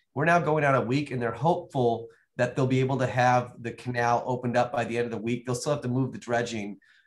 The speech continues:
So we have been working on that. We have a small mountain there that we've been moving, uh, to Holland and south, where the D E Q has permitted us to put it back into the sand cycle. Um, so for residents who are hoping to get their boat out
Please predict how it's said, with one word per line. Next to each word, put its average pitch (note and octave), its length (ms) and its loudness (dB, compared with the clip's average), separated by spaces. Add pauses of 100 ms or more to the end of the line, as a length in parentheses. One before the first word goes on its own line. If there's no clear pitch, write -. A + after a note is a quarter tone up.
So - 140 -2
we B2 120 2
have D#3 180 6
been E3 120 0
working C#3 300 -2
on C3+ 220 2
that. C3 240 0
We A#2+ 100 -4
have A#2+ 180 0
a A#2 60 -4
small B2 360 2
mountain B2 380 -2
there B2 340 -2
that A#2+ 120 -10
we've A#2 120 -8
been A2+ 140 -6
moving, B2+ 580 2 (280)
uh, G2 160 0
to A#2+ 100 -12
Holland B2+ 420 2
and G#2+ 140 -6
south, B2 320 2
where G#2+ 80 -10
the F#2 60 -14
D G2 100 -10
E A2+ 160 -8
Q B2 220 -8
has A#2 100 -4
permitted A2+ 320 -6
us A2 380 -2
to G2+ 340 -8 (220)
put A#2+ 100 -4
it A#2+ 140 -6
back A#2+ 240 -2
into B2 100 -2
the G2+ 80 -10
sand A#2+ 340 -4
cycle. A#2+ 600 0 (340)
Um, F#2 220 -8
so G#2 240 -4
for - 80 -8
residents B2 400 0
who A#2+ 80 -2
are G#2+ 300 -2 (180)
hoping D3 240 -2
to C3+ 60 2
get D3 120 -2
their C3+ 100 -2
boat C#3 320 2
out C#3+ 280 6